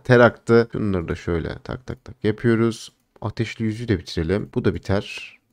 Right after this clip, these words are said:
Çok güzel abi. Kaç? Yüzde yetmiş bir nokta yetmiş sekiz olmuş. Çok iyi abi. Birçok okçu birleştik ve bu şekilde D V'de adamları sürüyoruz şu anda. Kill görevini yapıyorum abi.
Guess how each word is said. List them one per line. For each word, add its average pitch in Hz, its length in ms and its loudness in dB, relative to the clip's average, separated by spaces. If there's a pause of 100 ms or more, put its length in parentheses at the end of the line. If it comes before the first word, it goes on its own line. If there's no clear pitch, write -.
(440)
Çok 127 280 -8
güzel 90 280 0
abi. 82 100 -4
Kaç? 127 240 -4 (680)
Yüzde 127 1000 0 (440)
yetmiş 107 500 -4
bir 120 60 2
nokta 101 220 0
yetmiş - 200 -2
sekiz 113 240 -4
olmuş. 90 340 -4
Çok 127 200 0
iyi 87 160 2
abi. 78 180 -2 (280)
Birçok 160 440 2
okçu 151 280 2
birleştik 147 500 2
ve 147 420 4
bu 131 60 -2
şekilde 131 480 -2
D 135 200 4
V'de 131 220 4
adamları 131 380 0
sürüyoruz 131 420 -2
şu 139 160 -2
anda. 127 260 0
Kill 139 220 -4
görevini 131 360 4
yapıyorum 127 400 2
abi. 117 300 0